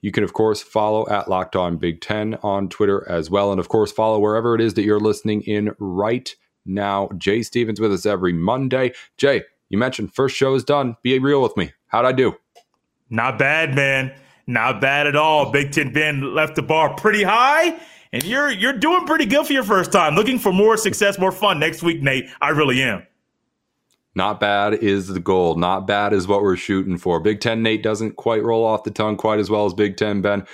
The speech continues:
Speaker 1: but w-, we'll figure it out as we go here on the show. Jay Stevens with us here on the show today.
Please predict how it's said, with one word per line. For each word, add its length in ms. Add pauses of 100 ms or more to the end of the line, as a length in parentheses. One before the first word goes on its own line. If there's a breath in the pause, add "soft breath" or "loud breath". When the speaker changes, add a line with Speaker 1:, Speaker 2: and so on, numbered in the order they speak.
(260 loud breath)
Speaker 1:
but 140
w-, 200
we'll 180
figure 340
it 40
out 160
as 140
we 80
go 240
here 240 (300)
on 180
the 100
show. 300
Jay 220
Stevens 440
with 220
us 160
here 160
on 80
the 80
show 180
today. 300